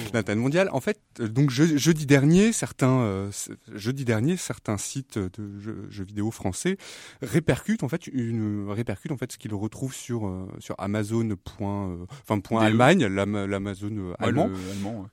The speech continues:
Speaker 1: qui, qui en fait a mis une fiche, euh, du produit, euh, d'un produit d'un Call of Duty qui n'est pas encore sorti et qui n'avait pas encore été annoncé officiellement par Activision. Donc voilà, ces sites reprennent cette info.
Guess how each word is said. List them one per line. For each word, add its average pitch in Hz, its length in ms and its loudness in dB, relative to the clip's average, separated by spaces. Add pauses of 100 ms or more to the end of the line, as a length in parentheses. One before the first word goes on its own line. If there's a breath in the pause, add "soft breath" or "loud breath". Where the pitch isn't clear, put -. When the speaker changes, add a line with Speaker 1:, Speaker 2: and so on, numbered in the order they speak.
Speaker 1:
qui, 190 280 -2 (260)
qui 185 120 0
en 156 60 0
fait 170 200 -2
a 117 60 2
mis 123 160 2
une 156 140 2
fiche, - 520 -6
euh, 104 160 -2
du 104 140 -10
produit, 139 640 -4
euh, 101 180 0
d'un 101 200 -4
produit 120 280 -4
d'un 151 120 2
Call 147 160 4
of 139 100 2
Duty 147 160 -8 (320)
qui 151 80 -8
n'est 160 80 4
pas 135 120 4
encore 123 220 -4
sorti 170 420 -8 (680 soft breath)
et 220 220 4
qui - 100 -8
n'avait 107 160 0
pas 156 160 0
encore 139 380 -2
été 143 180 0
annoncé 127 520 2
officiellement 110 680 -2
par 143 320 2
Activision. 101 520 -8 (800 loud breath)
Donc 107 120 -2
voilà, 113 180 0
ces 104 140 -6
sites - 180 -12
reprennent 117 260 -8
cette - 140 -12
info. 160 380 -6